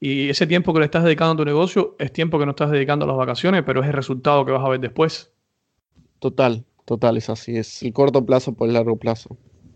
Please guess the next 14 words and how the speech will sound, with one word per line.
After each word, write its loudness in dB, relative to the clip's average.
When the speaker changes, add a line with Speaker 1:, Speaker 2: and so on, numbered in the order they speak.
Speaker 1:
Perfecto. -6
Eh, 2
¿qué 4
desearías, 2
qué -6
desearías 0
haber 2
sabido 0
cuando 0
empezaste 0
a -
emprender 2
en 4
Internet? -2